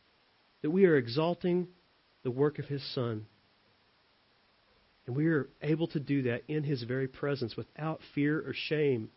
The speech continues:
because he has accepted us in Christ. And I find this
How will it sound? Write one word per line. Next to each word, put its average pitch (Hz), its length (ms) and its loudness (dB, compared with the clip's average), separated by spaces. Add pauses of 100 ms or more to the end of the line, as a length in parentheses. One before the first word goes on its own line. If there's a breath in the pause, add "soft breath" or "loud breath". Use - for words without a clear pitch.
(1040)
because - 340 -4
he 170 200 2
has 135 180 0
accepted 147 520 -4
us 117 200 -2
in 117 100 -2
Christ. - 640 -8 (760 soft breath)
And 196 100 6
I 190 40 2 (100)
find 254 320 8
this 226 180 6